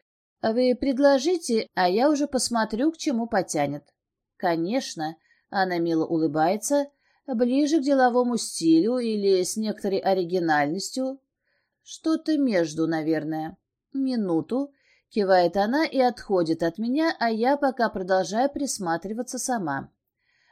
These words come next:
А на следующей неделе состоится важное мероприятие. Фестиваль рестораторов. Это ежегодное событие, где владельцы сетей и отдельных ресторанов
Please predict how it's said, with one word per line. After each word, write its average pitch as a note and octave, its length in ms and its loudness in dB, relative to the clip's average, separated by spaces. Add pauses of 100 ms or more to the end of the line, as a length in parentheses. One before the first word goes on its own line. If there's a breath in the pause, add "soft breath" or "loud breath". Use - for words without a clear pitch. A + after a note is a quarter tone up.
(100)
А - 60 -10
на E3+ 160 -2
следующей D#3+ 480 -2
неделе G#3+ 380 0
состоится F#3 580 -2
важное F3+ 360 -2
мероприятие. A3 840 -4 (460)
Фестиваль G#3 680 -4
рестораторов. A#3+ 920 -2 (640)
Это D#4+ 200 2
ежегодное G#3+ 600 -2
событие, D#3+ 640 0
где G3+ 200 -2
владельцы F3+ 720 -2
сетей F#3+ 500 -2
и - 100 -6
отдельных E3+ 520 -2
ресторанов E3 720 -2